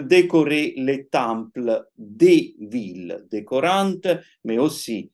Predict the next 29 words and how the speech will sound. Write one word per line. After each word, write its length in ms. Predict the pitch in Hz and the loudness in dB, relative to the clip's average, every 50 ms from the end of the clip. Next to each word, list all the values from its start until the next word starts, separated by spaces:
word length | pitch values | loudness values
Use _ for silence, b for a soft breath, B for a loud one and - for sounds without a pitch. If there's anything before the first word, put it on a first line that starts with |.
| _ - - | _ -2 2
euh, 80 | 104 101 | 2 2
d'autres, 640 | 98 104 110 107 104 107 - - 98 98 98 98 - | 4 4 4 4 2 0 -2 0 2 2 2 0 -2
euh, 220 | 98 95 90 87 85 | -2 -2 -2 -2 -4
d'autres 420 | 92 98 107 101 104 - - 85 | 0 0 0 0 -2 -6 -8 -8
villes. 480 | 82 - 85 82 - - - - - _ _ B B B B B B B | -10 -10 -12 -20 -20 -18 -20 -20 -20 _ _ B B B B B B B
Et 220 | B - 151 - - | B 2 2 2 0
ça 300 | - - - 214 208 208 | -4 -2 0 0 2 4
nous 120 | 196 180 160 | 4 4 4
donne 340 | 160 180 170 165 160 151 139 | 6 4 4 4 4 4 2
l'idée 720 | 135 135 135 147 143 135 151 170 170 180 180 175 - - - | 2 2 0 -2 -2 2 4 6 6 6 6 4 2 -2 -6
que 80 | - 147 | -6 -4
la 440 | 131 127 127 120 117 117 - - _ _ _ _ | -2 -2 -2 -2 -2 -2 -6 -8 _ _ _ _
céramographie 1400 | - - - - - 208 202 196 190 175 160 151 143 135 120 127 127 120 117 - - - 151 156 165 165 - - _ _ - | -14 -12 -8 -2 2 2 4 4 4 4 4 2 2 0 2 2 0 0 0 -2 -8 -8 -6 -6 -4 -6 -8 -12 _ _ -10
à 120 | - 110 107 | -10 -10 -8
sept 480 | - - - - 175 170 175 175 - | -8 -8 0 2 2 2 0 -4 -4
niveaux, 540 | 151 127 120 123 120 113 131 151 160 165 160 | -2 -2 0 0 0 0 2 2 2 2 2
c'était 460 | 160 151 139 135 - 143 139 135 - - | 0 -2 -4 -4 -2 -6 -6 -6 -2 0
pas 380 | 165 160 165 160 147 131 B B B B B B B - | 0 2 4 2 2 0 B B B B B B B -6
un 240 | 139 143 151 143 | -2 -2 -2 -2
travail 880 | 135 - - 147 143 135 135 143 143 143 143 143 139 135 135 143 139 131 120 | -2 -2 0 2 2 4 4 4 4 4 4 2 0 0 -2 -2 -2 -2 0
de 100 | 135 131 | -2 -4
bas 300 | 123 123 123 147 139 139 | -4 -2 -4 -2 -2 -2
niveau, 440 | 139 139 135 131 123 127 123 117 110 | -4 -6 -8 -8 -6 -6 -6 -6 -6
mais 120 | 110 117 | -6 -8
c'était 340 | 107 - 131 120 - 156 147 | -8 -8 -10 -8 -6 -4 -2
un 160 | 139 123 123 | -2 -2 -4
travail 640 | 123 - 135 131 131 135 147 156 156 160 151 147 143 | -4 -2 0 0 0 2 2 0 0 0 -2 -4 -6
qui 240 | - 131 127 127 127 | -6 -8 -6 -6 -6
était 480 | 127 127 - - 139 131 123 123 - | -6 -6 -6 -4 -2 -2 -2 -4 -6